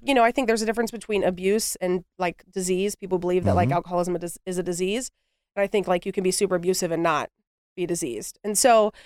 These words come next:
Speaker 1: I'm like, "Where do I fall? I know I make bad decisions. I know I'm, like, a partier, party drinker, but, like, it, there's always a way to excuse it." Like,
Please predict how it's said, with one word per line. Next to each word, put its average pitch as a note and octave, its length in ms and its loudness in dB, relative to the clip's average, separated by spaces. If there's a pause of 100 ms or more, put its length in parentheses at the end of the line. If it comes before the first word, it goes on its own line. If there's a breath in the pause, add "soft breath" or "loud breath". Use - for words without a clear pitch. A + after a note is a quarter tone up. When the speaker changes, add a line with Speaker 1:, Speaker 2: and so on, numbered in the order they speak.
(180 soft breath)
Speaker 1:
I'm C#4 100 -2
like, D4 160 2
"Where A3+ 120 2
do C#4+ 100 4
I C4+ 80 6
fall? A#3+ 340 6
I A#3 60 6
know G#3 120 4
I G#3+ 60 6
make G#3 260 0
bad G3 180 -2
decisions. A#3 800 0 (280)
I G3 100 0
know G3+ 100 4
I'm, G3 80 2
like, F#3+ 140 2
a F#3 80 -8
partier, G#3+ 760 2
party G#3+ 260 -2
drinker, A3 420 0
but, G3 160 0
like, F#3 320 0 (680)
it, A#3+ 160 -6
there's A#3+ 160 -2
always A3 180 4
a F#3 40 0
way F#3 120 2
to F3+ 60 0
excuse F#3 360 -6
it." - 80 -6
Like, - 160 -4